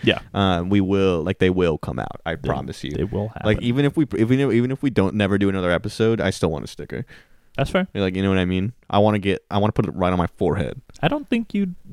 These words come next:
Speaker 1: do you?
Speaker 2: I don't know.
Speaker 1: I think adhesive on your forehead is, like, kinda bad for your skin.
Speaker 2: Yeah?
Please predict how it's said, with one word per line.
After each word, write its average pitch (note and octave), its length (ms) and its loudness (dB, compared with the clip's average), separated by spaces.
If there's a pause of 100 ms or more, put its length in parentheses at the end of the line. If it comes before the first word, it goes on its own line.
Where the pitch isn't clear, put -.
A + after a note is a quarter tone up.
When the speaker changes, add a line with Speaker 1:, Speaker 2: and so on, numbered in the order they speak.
Speaker 1:
do D3+ 100 6
you? G4 240 2 (300)
Speaker 2:
I A#2 80 0
don't C4 100 0
know. - 60 4
Speaker 1:
I E3 60 4
think D#4 200 -8
adhesive D#3+ 500 -2
on C3 140 2
your A#2 100 0
forehead A2 400 0
is, G2 140 0
like, G2 200 0
kinda A2 200 -2
bad F#2+ 300 0
for G2+ 100 -2
your G2 160 0
skin. C3+ 260 -2 (460)
Speaker 2:
Yeah? A#2 220 2